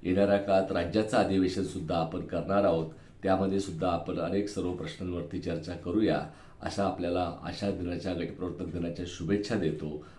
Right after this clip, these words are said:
आणि अशीच एकजूट कायम ठेवून आपला लढा पुढे नेऊया. आशा गटप्रवर्तक एकजूट जिंदाबाद,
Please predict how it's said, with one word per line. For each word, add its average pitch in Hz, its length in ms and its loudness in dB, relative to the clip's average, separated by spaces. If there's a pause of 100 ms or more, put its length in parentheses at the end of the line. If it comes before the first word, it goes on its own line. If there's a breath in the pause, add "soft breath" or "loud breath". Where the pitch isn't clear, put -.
(100)
आणि 92 200 2
अशीच 87 320 0
एकजूट 87 340 2
कायम 87 320 0
ठेवून 101 320 0 (380 loud breath)
आपला 92 280 4
लढा 87 240 2
पुढे 87 280 -4
नेऊया. 92 440 4 (480 loud breath)
आशा 87 260 -2
गटप्रवर्तक 92 580 -2
एकजूट 82 280 -2
जिंदाबाद, 95 540 4